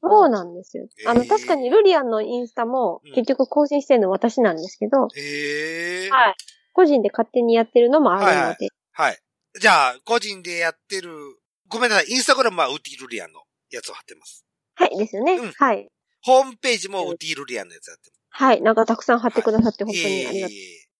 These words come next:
Speaker 2: 大好きだった。
Speaker 1: いや、私ね、そう。<laughs> 私ね、あの、YouTubeのチャンネル、ずっとその、
Speaker 2: うん。
Speaker 1: ルリアンの作ってくださいって言ってくださってるじゃないですか。
Speaker 2: うんうんうん。
Speaker 1: あの、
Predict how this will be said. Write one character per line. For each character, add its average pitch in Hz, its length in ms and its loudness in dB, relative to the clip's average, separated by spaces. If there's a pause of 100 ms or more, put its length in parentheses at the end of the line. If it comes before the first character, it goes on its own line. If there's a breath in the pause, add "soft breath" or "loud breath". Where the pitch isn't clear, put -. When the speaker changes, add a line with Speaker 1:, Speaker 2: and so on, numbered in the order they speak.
(200)
Speaker 2:
大 160 140 0
好 - 60 -4
き - 80 2
だ 254 100 6
っ 254 60 4
た。 311 80 4
Speaker 1:
い - 20 0
や、 - 80 0
私 - 60 -16
ね、 254 300 0 (340)
そ 277 80 4
う。 254 40 4
<laughs> - 1080 -2
私 269 400 0
ね、 247 260 2 (360)
あ 233 100 4
の、 226 80 2
YouTube 415 520 6
の 277 120 2
チ 285 100 -10
ャ 262 80 0
ン 240 80 -2
ネ 247 80 0
ル、 233 200 -4 (200 soft breath)
ず 226 80 -12 (180)
っ - 60 -14
と 285 140 4
そ 254 120 -2
の、 226 220 -4
Speaker 2:
う 220 40 -6
ん。 - 20 -2
Speaker 1:
ル 277 100 4
リ 269 140 2
ア 220 60 2
ン - 20 -2
の 247 80 -4
作 - 180 -8
っ - 40 -4
て - 100 -4
く - 80 -2
だ 269 100 -2
さ 285 140 2
い - 20 4
っ 262 40 2
て 226 100 2
言 - 20 -14
っ - 20 -14
て 240 80 2
く 233 80 2
だ 233 60 2
さ 254 80 -2
っ 233 80 -4
て 226 60 2
る 214 40 2
じ 202 60 4
ゃ 175 40 2
な - 100 -8
い - 20 -12
で - 60 -10
す 156 40 -8
か。 147 60 -12
Speaker 2:
う - 20 -16
ん 143 40 -16
う - 20 -16
ん - 60 -10
う - 100 -18
ん。 - 40 -20 (360)
Speaker 1:
あ 240 240 0
の、 196 380 -2